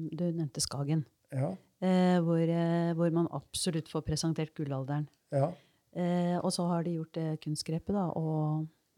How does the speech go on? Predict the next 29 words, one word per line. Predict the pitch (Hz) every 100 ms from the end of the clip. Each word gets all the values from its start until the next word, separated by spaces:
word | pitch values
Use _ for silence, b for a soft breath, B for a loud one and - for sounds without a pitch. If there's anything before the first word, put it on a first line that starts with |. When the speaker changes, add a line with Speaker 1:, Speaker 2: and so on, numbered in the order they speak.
| _ -
Speaker 1:
å | 151 147 147 147 -
få | 151
en | 147 156
attachment | 156 156 - - 214 214 - - -
til, | - 175 180
eh, | 180 175 170 170
den | 170 175
Speaker 2:
Ja. | 151
Speaker 1:
gamle | 160 160 160
bygget | 165 180
som | 180 180
ble | 170
Speaker 2:
Ja, | 165
nettopp. | - -
Speaker 1:
total, | 160 160 170
eh, | 170 170 170
renovert | 170 170 185 190
forresten, | 185 175 131
Speaker 2:
Mm. | 202
Speaker 1:
og | 180 170 170
utrolig | 165 165 151 160
nydelig | 175 147 175
gjort. | 277 - -
Speaker 2:
Akkurat. | 127 - - - b b b
Speaker 1:
Og, | - 196 196 202 -
og | 185
en | 190
veldig | 190 160 160
vellykka | 180 135 123 - - 160 160 160 160